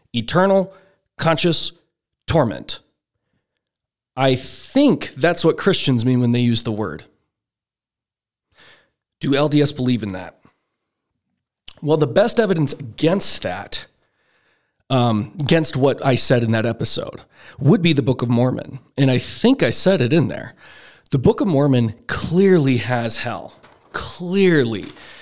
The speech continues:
In fact, there's no intermediate state whatsoever. There's, when you die,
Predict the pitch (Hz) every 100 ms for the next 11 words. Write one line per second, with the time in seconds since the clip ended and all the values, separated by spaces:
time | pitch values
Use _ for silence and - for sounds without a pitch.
0 | - - 131 - 139 147 110 151 170 160
1 | 147 143 139 123 - 127 113 117 - 120
2 | 135 - - - - - _ _ _ _
3 | 143 139 127 120 - 135 139 131 123 120
4 | 117 143 196